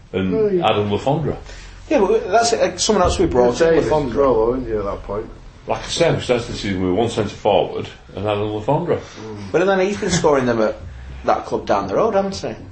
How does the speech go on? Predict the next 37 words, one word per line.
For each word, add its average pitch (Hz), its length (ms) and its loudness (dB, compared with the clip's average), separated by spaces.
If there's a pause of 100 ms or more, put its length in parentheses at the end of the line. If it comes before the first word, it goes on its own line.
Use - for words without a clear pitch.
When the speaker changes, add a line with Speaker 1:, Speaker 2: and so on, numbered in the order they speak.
Speaker 3:
he? 127 100 -6
Speaker 1:
Yeah, 131 120 2
in, 95 220 2
in 101 180 -2
a 98 60 2
league 95 260 -2
below. 85 480 0 (1120)
Speaker 3:
Be 160 80 4
Speaker 2:
Yeah, 220 80 6
Speaker 3:
interesting 196 280 6
Speaker 2:
but - 20 0
Speaker 3:
to - 60 0
see 156 80 2
how 123 140 4
he 117 100 2
performs 104 440 -4
next - 180 -6
season, 98 320 -4
'cause 87 120 -4
you 107 100 -6
Speaker 1:
Mm. - 40 -8
Speaker 3:
think 127 180 -4
he'll 104 120 -4
be 98 100 -8
there. 92 220 -10 (340)
Speaker 2:
It's 147 180 -8
not 208 180 2
just 175 160 -6
the 185 80 2
league 160 240 2
below, 156 300 4
is 123 140 2
it? 107 140 0
It's, 110 280 -8
it's, 113 460 -10
it's 113 180 -12
the, 139 200 0